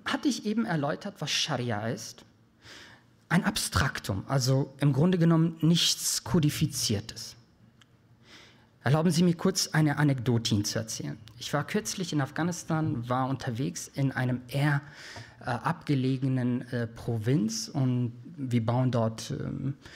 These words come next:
unterschiedliche Bildungseinrichtungen von Kindergärten bis Schulen. Und manchmal müssen sie mit, äh, mit Personen sprechen, die sie eher aus, äh,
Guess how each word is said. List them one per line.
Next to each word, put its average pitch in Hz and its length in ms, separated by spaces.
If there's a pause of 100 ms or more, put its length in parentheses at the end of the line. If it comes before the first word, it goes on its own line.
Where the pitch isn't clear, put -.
(240)
unterschiedliche 123 640
Bildungseinrichtungen 139 920
von 113 200
Kindergärten 135 600
bis 117 180
Schulen. 160 420 (240)
Und 135 100
manchmal 190 280
müssen 185 260
sie 156 120
mit, 160 240
äh, 147 280 (720)
mit 135 300
Personen 147 460
sprechen, 143 560 (140)
die 139 80
sie 131 100
eher 139 160
aus, - 300
äh, 131 240